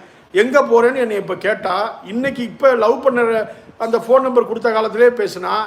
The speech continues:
இவரை நான் கல்யாணம் பண்ணி எப்படி பேசுவேன், இவரு எனக்கு செட் ஆக மாட்டாருங்கிறாங்க அந்த பொண்ணு. இது பார்த்துங்க. அப்ப எங்க இருக்கிறேன்னு கேட்கறது ஒரு கேள்வி தப்பா?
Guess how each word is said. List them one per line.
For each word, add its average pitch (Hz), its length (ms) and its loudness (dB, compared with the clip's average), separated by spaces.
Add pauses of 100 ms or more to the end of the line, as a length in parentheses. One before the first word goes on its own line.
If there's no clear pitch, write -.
(320)
இவரை 240 200 0
நான் 233 160 0
கல்யாணம் 262 380 2
பண்ணி 233 160 -4
எப்படி 226 240 -4
பேசுவேன், 165 540 -4 (800)
இவரு 285 220 -2
எனக்கு 240 280 0
செட் 190 220 -2
ஆக 202 160 0
மாட்டாருங்கிறாங்க 147 560 -8
அந்த 123 140 -10
பொண்ணு. 131 280 -14 (200)
இது 156 120 -8
பார்த்துங்க. 160 460 -6 (640)
அப்ப 175 160 -4
எங்க 247 360 4
இருக்கிறேன்னு 269 380 0
கேட்கறது 254 380 2
ஒரு 247 160 2
கேள்வி 240 380 2
தப்பா? 214 560 0